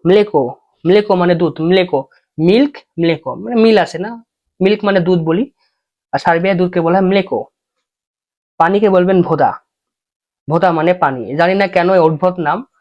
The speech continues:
আপনারা কমেন্ট করবেন এই নামটা আসলে উদ্ভট কিনা। মাছকে বলবেন রিবা, রিবা মানে মাছ। মাংসকে বলছে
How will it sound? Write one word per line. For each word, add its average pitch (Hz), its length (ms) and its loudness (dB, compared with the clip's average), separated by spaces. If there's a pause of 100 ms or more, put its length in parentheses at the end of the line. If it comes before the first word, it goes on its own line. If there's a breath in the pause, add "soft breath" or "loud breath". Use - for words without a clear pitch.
(360)
আপনারা 165 260 -2
কমেন্ট 180 280 2
করবেন 170 300 0
এই 165 120 0
নামটা 156 260 -2
আসলে 170 220 -4
উদ্ভট 151 320 -10
কিনা। 143 180 -8 (1000)
মাছকে 175 420 0
বলবেন 175 260 2 (100)
রিবা, 156 240 4 (920)
রিবা 170 220 2 (100)
মানে 165 180 -2
মাছ। 160 280 -2 (600)
মাংসকে 165 380 -2
বলছে 156 320 0